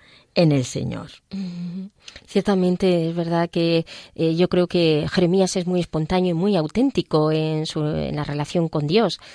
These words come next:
Speaker 2: cosa que yo creo que es bueno siempre tener esa autenticidad con el Señor. Eh, y, y le cuenta, pues, lo que está su-, eh, sufriendo, y, eh, y así se, se explica y se expresa. Nos recuerda un poco también a Job,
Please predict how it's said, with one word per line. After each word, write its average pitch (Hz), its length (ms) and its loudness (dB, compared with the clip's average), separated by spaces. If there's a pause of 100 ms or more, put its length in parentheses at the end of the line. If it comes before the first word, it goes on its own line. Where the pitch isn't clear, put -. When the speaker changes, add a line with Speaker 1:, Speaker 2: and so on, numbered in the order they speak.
(240)
Speaker 2:
cosa - 280 -4
que 156 140 -8
yo 156 120 -4
creo 165 160 -4
que 170 80 -4
es - 180 -8
bueno 165 340 2
siempre 156 440 -6
tener 156 260 -4
esa 147 360 -6
autenticidad 151 640 -4
con 151 180 -6
el 160 100 -6
Señor. 156 560 -2 (520)
Eh, 160 440 0
y, - 300 -4
y 196 40 2
le 180 120 6
cuenta, 208 320 4
pues, 247 180 0
lo 175 120 -2
que 147 240 -10
está 233 360 0
su-, - 200 -10
eh, 147 280 -12
sufriendo, 135 760 -10 (100)
y, - 280 -12
eh, - 280 -14
y - 180 -20
así 170 440 -4
se, 160 400 -4
se - 160 -14
explica 175 420 -4
y 170 80 -6
se - 160 -10
expresa. 196 480 0
Nos 156 140 -4
recuerda 175 260 -2
un 170 80 -2
poco 175 240 -4
también 160 400 -4 (460)
a 165 100 0
Job, - 280 0